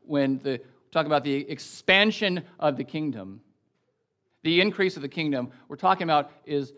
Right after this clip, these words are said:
a greater acknowledgement of Christ as king, a greater willful submission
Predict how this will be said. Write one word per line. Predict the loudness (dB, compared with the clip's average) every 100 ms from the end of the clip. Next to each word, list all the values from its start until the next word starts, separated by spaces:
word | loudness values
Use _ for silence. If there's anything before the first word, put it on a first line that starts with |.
| _
a | -12
greater | -2 2 2 0 -4
acknowledgement | -2 2 8 10 10 4 -2 -4 2
of | 4 4 2 -10
Christ | -8 -6 -6 -10
as | -12 -12
king, | -16 -16 -16 -20 _
a | -2
greater | 2 2 0 -12 _
willful | 6 8 8 6 2 2 2 -4
submission | 0 2 2 0 -2 -2 -4 -4 -4 -8